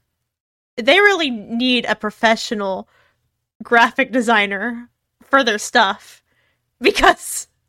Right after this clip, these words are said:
I don't know, I just feel like someone as big as JoJo Siwa, um, do, like, she, they need a professional graphic designer, because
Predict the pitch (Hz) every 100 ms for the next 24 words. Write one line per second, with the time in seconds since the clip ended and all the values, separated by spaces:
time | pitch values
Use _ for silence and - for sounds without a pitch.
0 | _ _ - 508 480 415 427 381 330 285
1 | 220 - 240 - 320 370 - 339 320 262
2 | - _ _ _ _ _ _ _ _ -
3 | 320 311 302 214 226 240 254 208 220 226
4 | 226 233 214 - 220 220 226 233 233 247
5 | 240 - 208 196 185 190 202 _ _ -
6 | - 240 - 247 240 202 - - _ _
7 | _ _ _ _ - 294 285 - - -
8 | 285 311 302 285 _ - 262 285 262 226
9 | 208 208 208 214 208 208 247 285 240 -